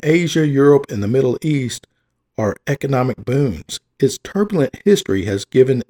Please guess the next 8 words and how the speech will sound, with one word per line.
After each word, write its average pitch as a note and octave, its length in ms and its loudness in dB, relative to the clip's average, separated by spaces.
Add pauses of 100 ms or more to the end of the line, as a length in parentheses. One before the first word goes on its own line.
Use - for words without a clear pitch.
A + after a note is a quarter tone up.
a, G2+ 120 -6 (240)
a A2 100 -2
unique G#2+ 640 -2
culture, - 480 0 (320)
but - 160 -6 (100)
also D#3 320 4
security D#3 720 0
issues G#2 360 -4